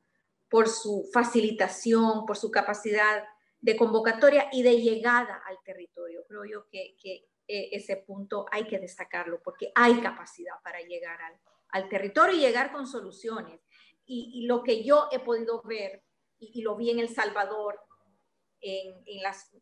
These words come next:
comunidades de Oriente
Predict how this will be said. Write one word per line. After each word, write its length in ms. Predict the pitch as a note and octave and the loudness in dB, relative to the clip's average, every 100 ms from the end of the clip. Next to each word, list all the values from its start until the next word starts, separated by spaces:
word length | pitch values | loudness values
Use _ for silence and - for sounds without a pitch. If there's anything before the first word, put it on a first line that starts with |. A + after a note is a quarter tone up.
| _ | _
comunidades 1080 | G#3+ G3+ G#3 G3 G3+ G#3 G#3 G3 F#3+ - _ _ _ _ _ _ _ - | -10 -8 -6 2 4 4 2 -4 -8 -18 _ _ _ _ _ _ _ -6
de 560 | G3 F#3 F3+ E3+ - _ _ _ - - _ | -4 -2 -4 -8 -14 _ _ _ -20 -20 _
Oriente 720 | G3+ G3+ A#3+ A3+ G3 - E3+ | -2 4 6 4 2 -10 -14